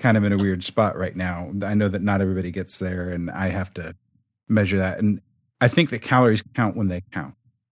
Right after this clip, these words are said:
um, has been what I've come to. Like, for me, it was more important for me to just eat keto for a long while just so that I could learn to, how to eat keto,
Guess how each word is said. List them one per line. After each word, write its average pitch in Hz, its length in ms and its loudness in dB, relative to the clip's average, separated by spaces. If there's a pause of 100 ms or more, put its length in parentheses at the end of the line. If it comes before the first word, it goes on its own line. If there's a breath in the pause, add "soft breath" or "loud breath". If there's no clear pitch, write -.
(140)
um, 85 380 -2
has 92 260 -2
been 95 300 0
what 92 120 0
I've 80 260 -10 (420)
come 87 240 -2
to. - 380 -12
Like, 98 300 0
for - 160 0
me, 117 540 6
it 107 120 -2
was 101 580 0 (300)
more 110 260 6
important 117 540 4
for 104 140 -4
me 95 200 2
to 95 120 -8
just 95 360 -2
eat 101 220 -4
keto 113 580 0 (380)
for 117 260 2
a 101 80 -2
long 104 280 2
while 123 480 0 (1080)
just 127 240 4
so 135 140 4
that 113 120 6
I 110 60 4
could 101 180 0
learn 101 280 4
to, 117 140 -6
how - 280 2
to 101 100 4
eat 95 220 -6
keto, 76 400 -8